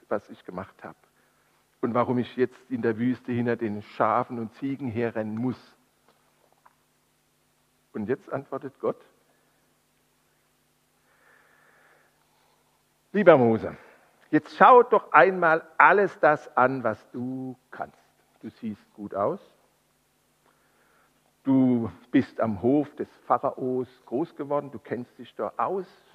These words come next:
weißt, wie man sich be-, verhält und du kennst all die Hintertüren. Du hast eine exzellente Ausbildung durch die besten Lehrer Ägyptens erhalten.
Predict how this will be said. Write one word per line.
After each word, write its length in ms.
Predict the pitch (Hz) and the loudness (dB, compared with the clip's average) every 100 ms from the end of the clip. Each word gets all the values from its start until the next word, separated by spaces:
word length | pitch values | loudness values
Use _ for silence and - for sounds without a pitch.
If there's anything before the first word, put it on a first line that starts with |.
| _ _ | _ _
weißt, 320 | 120 151 _ | -12 -12 _
wie 80 | 135 | -10
man 160 | 127 117 | -10 -12
sich 220 | 110 - _ | -16 -20 _
be-, 240 | 98 101 - | -14 -14 -16
verhält 560 | - 87 143 185 190 - | -16 -6 -6 -4 -8 -14
und 240 | 107 95 | -16 -16
du 80 | 98 | -20
kennst 380 | - 107 120 - | -16 -14 -14 -10
all 120 | 110 | -10
die 100 | 104 | -10
Hintertüren. 680 | 95 151 147 - 147 147 151 _ _ _ _ _ _ _ _ _ _ _ _ | -14 -14 -16 -14 -16 -14 -18 _ _ _ _ _ _ _ _ _ _ _ _
Du 100 | - | -18
hast 340 | 104 - - | -16 -18 -14
eine 200 | 165 175 - _ | -12 -12 -16 _
exzellente 840 | - 277 _ - - 240 226 240 208 | -6 -6 _ -20 -6 -4 -4 -4 0
Ausbildung 580 | 220 214 - 233 185 147 | 0 -2 -10 -8 -8 -6
durch 200 | 139 - | -8 -10
die 120 | 165 | -14
besten 540 | _ 294 247 - 214 | _ -2 -2 -8 -4
Lehrer 300 | 214 214 208 | -2 -2 -2
Ägyptens 460 | 185 - - 220 202 | -4 -12 -16 -14 -6
erhalten. 420 | 185 156 127 - | -2 -2 -4 -10